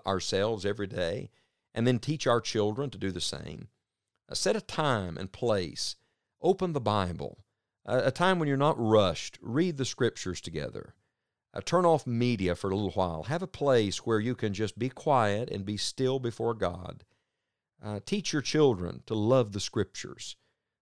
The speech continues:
Pray with them. Pray for them. Let them hear you call their name.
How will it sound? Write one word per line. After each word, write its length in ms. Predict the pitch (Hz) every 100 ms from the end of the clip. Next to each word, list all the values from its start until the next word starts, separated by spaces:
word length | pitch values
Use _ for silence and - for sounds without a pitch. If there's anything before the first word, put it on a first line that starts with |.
| _
Pray 260 | - 170
with 320 | 147 147 - -
them. 200 | 82 80
Pray 260 | - 156
for 400 | 123 - 131 113
them. 180 | 92 87 _ _ _
Let 380 | 127 160 - 143
them 180 | 151 127
hear 420 | - 170 170 135
you 180 | 117 113
call 340 | - 131 120
their 160 | 104 101
name. 560 | 95 90 82 73 -